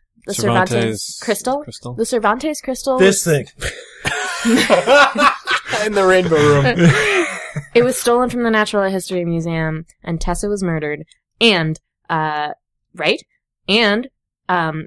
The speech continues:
Speaker 1: we were attacked earlier by someone who has recently given up their powers, but seems to avoid
Speaker 2: Given up their power? Whoa, who's given up powers?
Speaker 1: Um, that
Speaker 2: That's hard to do.
Speaker 1: Oh, so, oh, that guy from the, the Milk Coven. Um,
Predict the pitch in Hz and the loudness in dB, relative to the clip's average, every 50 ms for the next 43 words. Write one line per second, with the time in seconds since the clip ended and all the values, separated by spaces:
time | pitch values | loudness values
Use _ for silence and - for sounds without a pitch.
0 | 156 165 170 180 180 180 180 175 165 160 - - 226 226 - - - - - 190 | -4 -2 0 0 2 2 2 0 0 -2 -4 -4 -4 -4 -4 -6 -8 -8 -4 -2
1 | 185 185 185 180 180 175 165 165 160 160 156 160 160 160 - 170 170 175 175 175 | -2 0 0 0 0 0 0 0 -2 -2 -4 -6 -10 -4 -2 0 2 2 2 0
2 | 170 165 165 160 156 156 151 151 - - - 170 - - 202 185 180 175 170 170 | 0 0 -2 -2 -2 -2 -4 -6 -8 -10 -12 -16 -12 -8 -6 -4 -4 -2 -2 -2
3 | 165 165 160 151 156 165 165 175 - 220 220 233 233 226 220 240 240 240 226 - | -2 -2 -4 -4 -6 -8 -10 -10 -8 -6 -6 -6 -6 -8 -8 -8 -8 -10 -8 -6
4 | 240 233 240 269 269 254 240 233 220 - 180 170 - 190 196 202 - - 202 185 | -6 -6 -4 -4 -2 -2 -2 -2 -2 -4 -8 -8 -8 -8 -8 -8 -8 -6 -2 -2
5 | 180 175 170 170 - 127 160 165 180 175 - 135 120 - - 143 131 127 127 131 | -2 -2 0 0 0 2 2 0 0 -2 -2 -4 -4 -4 -4 -4 -2 0 0 0
6 | 131 131 123 120 117 110 - 185 185 - - 269 269 220 202 _ _ _ - 135 | 0 0 0 0 -2 -4 -4 -6 -6 -4 -4 -4 -2 -2 -4 _ _ _ -10 -6
7 | 139 143 135 113 95 92 101 - - - 185 196 202 202 202 196 196 196 196 196 | -4 -2 -2 -2 -4 -6 -8 -14 -8 -2 0 2 2 2 0 0 -2 0 2 2
8 | 196 196 - - - - - 170 175 170 160 - - - 135 113 101 - 107 92 | 2 2 0 -8 -10 -6 0 2 2 2 0 -2 -2 -2 -2 -2 -2 -8 -8 -8
9 | - - _ - 202 214 233 254 - - 165 247 247 - - 208 226 220 226 - | -8 -14 _ 0 0 0 2 0 -2 -2 0 0 0 0 0 0 0 0 0 0
10 | 254 269 262 247 240 - 247 233 226 220 220 220 - - 208 202 208 208 202 190 | 0 0 0 0 -2 -2 -2 -2 0 0 -2 -4 -4 -6 -8 -2 -2 0 0 2
11 | 185 185 175 185 180 180 190 196 196 202 214 220 226 214 - - - _ - - | 0 0 0 0 -2 0 0 2 2 4 4 4 2 0 -2 -8 -18 _ -6 -6
12 | 175 156 165 151 139 143 170 - _ _ _ _ _ - _ _ - 170 165 165 | -4 -4 -4 -6 -8 -10 -14 -18 _ _ _ _ _ -20 _ _ -6 -4 -2 -2
13 | 160 160 160 156 139 - - | -2 -2 -4 -6 -8 -14 -18